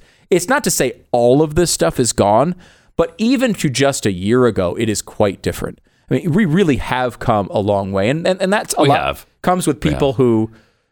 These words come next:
Speaker 1: b-, believe they're protected by whatever treatment they favor, maybe have had the virus. And I think Omicron at some level plays into this as well, where it feels like a lot
Speaker 2: Yeah.
Speaker 1: harder to avoid.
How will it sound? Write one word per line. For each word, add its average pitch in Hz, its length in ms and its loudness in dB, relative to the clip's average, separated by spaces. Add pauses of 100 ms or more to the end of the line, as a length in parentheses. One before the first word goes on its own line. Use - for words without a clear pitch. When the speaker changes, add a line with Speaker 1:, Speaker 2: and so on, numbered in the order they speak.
(300)
Speaker 1:
b-, - 140 -10
believe 117 340 0
they're 110 100 2
protected 120 480 -2
by 101 120 0
whatever 98 300 0
treatment - 380 -2
they 113 120 0
favor, 180 420 0 (640)
maybe 117 300 2
have 101 120 2
had 135 260 -2
the 143 60 -2
virus. 143 460 -2 (360)
And 440 80 2
I 392 60 4
think - 180 -2
Omicron 190 540 2
at 143 140 -2
some 170 180 0
level 165 200 2
plays 156 300 -2
into 151 140 0
this 143 200 0
as 107 140 -2
well, 151 320 2
where 120 140 2
it 120 160 -4
feels 147 340 2
like 117 260 2
a 143 80 4
lot 190 380 0 (280)
Speaker 2:
Yeah. 117 180 0
Speaker 1:
harder 165 500 2
to 117 280 0
avoid. 95 600 -4